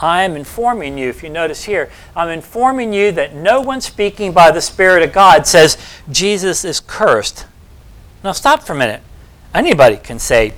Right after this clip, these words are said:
"Jesus is cursed." I mean, anybody can say those words.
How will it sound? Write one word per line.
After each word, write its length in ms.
"Jesus 420
is 120
cursed." 540
I 60
mean, 160
anybody 400
can 120
say 280
those 280
words. 540